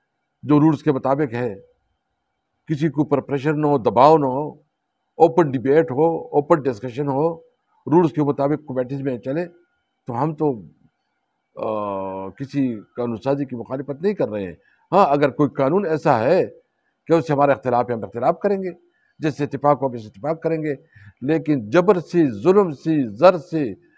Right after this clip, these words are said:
ज़ोर से और पैसे को लालच से किसी कानून साजी को नहीं मानेंगे।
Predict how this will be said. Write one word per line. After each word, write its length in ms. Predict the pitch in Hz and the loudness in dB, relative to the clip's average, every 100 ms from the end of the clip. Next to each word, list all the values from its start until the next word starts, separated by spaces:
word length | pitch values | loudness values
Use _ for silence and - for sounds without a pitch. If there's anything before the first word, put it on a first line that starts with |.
| _ - | _ -16
ज़ोर 360 | 117 170 202 160 | 4 6 6 4
से 140 | 156 | 0
और 100 | 143 | -2
पैसे 380 | 110 160 160 139 | -2 -4 -4 -4
को 120 | 135 | 0
लालच 300 | 139 143 120 | 2 2 0
से 140 | 131 107 _ _ _ _ _ - | -8 -10 _ _ _ _ _ -2
किसी 220 | 196 143 | -2 -2
कानून 280 | - 127 113 | -2 -2 -2
साजी 220 | 117 98 | -6 -6
को 120 | 101 | -8
नहीं 120 | 101 | -8
मानेंगे। 360 | 90 80 73 | -10 -14 -18